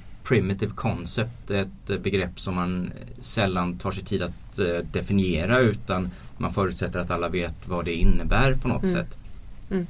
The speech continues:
Speaker 1: Och så finns det jag vet inte, sextio olika definitioner eller något sånt, sånt där som är i svang. Medans, eh, eh, de är mycket mer tekniska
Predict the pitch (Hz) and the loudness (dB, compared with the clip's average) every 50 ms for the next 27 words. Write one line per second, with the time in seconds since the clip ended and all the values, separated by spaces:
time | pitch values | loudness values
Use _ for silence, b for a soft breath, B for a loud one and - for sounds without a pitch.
0 | - - 101 92 - - - 110 95 90 87 - - 98 90 85 82 80 B B | -6 -6 -6 -4 -4 -2 -2 0 0 0 -2 -4 -4 -2 -2 0 -2 -2 B B
1 | B B B B B B B B - 87 87 90 87 - - - - 80 - - | B B B B B B B B -4 -4 -2 -2 -4 -4 -2 -2 -2 0 0 0
2 | 82 - - - - - 90 87 85 82 82 82 80 78 78 80 - - - 85 | -2 -2 -4 -8 -6 -4 -2 -2 0 0 -2 -2 -2 -2 -2 0 -2 -2 -2 -2
3 | 82 78 - 82 78 76 78 80 80 80 80 80 80 - 87 - - - - 80 | -4 -2 -2 -2 -2 0 0 0 0 0 -2 -2 -2 -4 -6 -6 -6 -8 -6 -6
4 | 78 76 73 71 - 82 80 78 80 78 - - - - 69 73 73 - B B | -4 -4 -4 -4 -4 -4 -2 -2 -2 -2 -4 -4 -4 -4 -4 -4 -4 -6 B B
5 | B B B B B B - - - 104 95 95 92 90 90 90 90 - - - | B B B B B B -4 2 4 4 4 4 4 2 0 0 -2 -4 -2 0
6 | 104 95 92 90 85 80 b b b b b b b b b b b - 92 90 | 2 2 4 2 2 0 b b b b b b b b b b b -4 -2 0
7 | 87 87 87 - 95 95 95 98 101 98 92 98 110 107 101 - - - - - | 0 0 2 2 2 4 6 6 6 4 4 4 2 2 2 2 0 0 0 -2
8 | - 117 120 120 117 - - 147 143 135 127 120 117 113 117 | 2 4 6 6 6 2 4 6 8 8 8 8 6 6 4